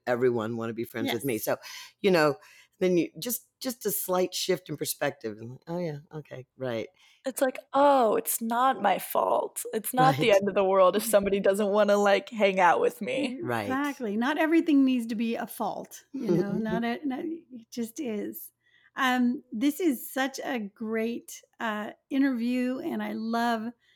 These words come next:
Speaker 2: that you came and shared this time in your life. I mean, I, this is beautiful because you're, you're right in the middle of, um, some amazing things that the next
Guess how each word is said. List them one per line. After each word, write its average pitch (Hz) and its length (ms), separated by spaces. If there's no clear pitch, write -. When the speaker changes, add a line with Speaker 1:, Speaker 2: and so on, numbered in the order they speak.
Speaker 2:
that 214 220
you 226 80
came 226 320
and 214 180
shared 226 540
this 330 220
time - 280
in 254 120
your 240 140
life. 339 400
I - 80
mean, 254 260
I, 277 140
this 269 240
is 220 140
beautiful 202 440
because 226 300
you're, 254 220
you're 247 160
right 262 220
in 262 120
the 226 60
middle 233 560
of, 220 340
um, 240 520
some 233 280
amazing 220 640
things 196 440
that 202 200
the 226 120
next 220 420